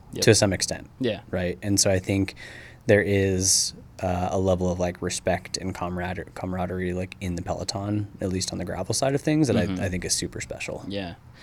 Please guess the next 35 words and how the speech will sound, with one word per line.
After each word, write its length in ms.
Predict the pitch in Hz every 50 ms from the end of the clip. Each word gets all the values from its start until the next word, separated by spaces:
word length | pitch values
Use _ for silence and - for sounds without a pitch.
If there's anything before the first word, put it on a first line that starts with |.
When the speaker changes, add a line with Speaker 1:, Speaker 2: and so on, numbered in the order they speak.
| - - -
Speaker 1:
Well, 80 | - 147
and 80 | 143 165
even 160 | 196 196 175
in 80 | 151 123
the, 120 | 110 98 - - - - - - - - - - -
like, 160 | 113 101 - - - - - - - -
in 80 | 120 117
the 60 | 113
Pro 240 | - 110 107 127 131
Tour, 420 | - 120 104 92 92 92 98 107 117 - - - - - - - - - - - - - - - - - -
after 340 | 113 120 120 120 - - 123
every 200 | 117 110 104 98
stage, 360 | - - 113 113 120 117 107
like, 120 | 104 95 -
whoever's 280 | 113 113 110 101 101
winning, 200 | 101 104 107 95
like, 120 | 90 87 -
everyone's 400 | 104 107 101 95 90 90 87 -
coming 280 | - 87 92 98 101
up. 200 | 95 98 98 - - - - -
Speaker 2:
Yeah, 260 | 98 92 92 92 87 -
yeah. 80 | 95
Speaker 1:
And, 340 | 98 95 90 90 90 90 87 - - - - - -
you 100 | 110 104
know, 200 | 95 87 90 92
patting 200 | - 107 104 95
'em 60 | 98
on 100 | 98 95 95
the 40 | 92
back 460 | 95 92 95 95 95 92 92 - -
and 160 | 95 95 92
shaking 240 | - 98 98 98 95
their 100 | 95 95
hand. 460 | 98 95 95 95 95 95 98 101 98
And 260 | 107 104 101 104 107